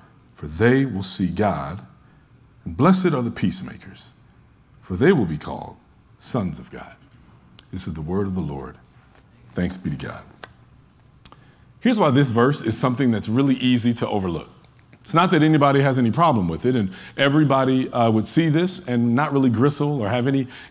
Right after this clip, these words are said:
internal struggle for the most part, because everybody agrees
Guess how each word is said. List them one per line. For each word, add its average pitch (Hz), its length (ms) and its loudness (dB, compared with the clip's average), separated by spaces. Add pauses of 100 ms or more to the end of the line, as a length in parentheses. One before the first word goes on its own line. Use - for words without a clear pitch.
internal 139 640 0 (160)
struggle 139 420 4
for 131 140 0
the 120 80 4
most 151 300 0
part, 117 280 -2 (180)
because 160 260 6
everybody 180 500 4
agrees 123 720 2